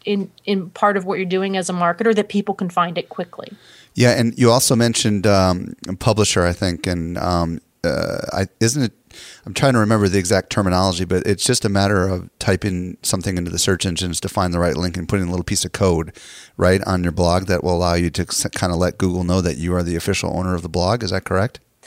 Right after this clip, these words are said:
Speaker 1: Yes. Uh, authorship is for an individual. So, you know, I would go out and if I wrote a piece of content outside of my home bases of my websites and such, I would tag my content there, um,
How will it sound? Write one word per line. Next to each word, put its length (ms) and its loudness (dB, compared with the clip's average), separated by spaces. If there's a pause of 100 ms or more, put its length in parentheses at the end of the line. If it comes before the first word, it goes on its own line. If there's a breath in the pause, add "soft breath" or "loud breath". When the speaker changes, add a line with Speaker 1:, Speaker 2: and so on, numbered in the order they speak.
(240 loud breath)
Speaker 1:
Yes. 380 -2 (220)
Uh, 260 4
authorship 560 2
is 120 -2
for 220 0
an 100 -2
individual. 760 -2 (540)
So, 540 0
you 100 0
know, 80 0
I 140 2
would 160 -4
go 100 0
out 180 2
and 80 -10
if 200 -6
I 100 0
wrote 200 -6
a 40 -12
piece 200 -8
of 80 -18
content 540 -6 (140)
outside 400 0
of 100 -2
my 260 0
home 280 -4
bases 400 -2
of 160 -4
my 200 2
websites 540 -4
and 140 -12
such, 260 -8
I 160 2
would 220 -6
tag 320 -2
my 160 0
content 600 -4
there, 300 -2 (540 loud breath)
um, 340 -10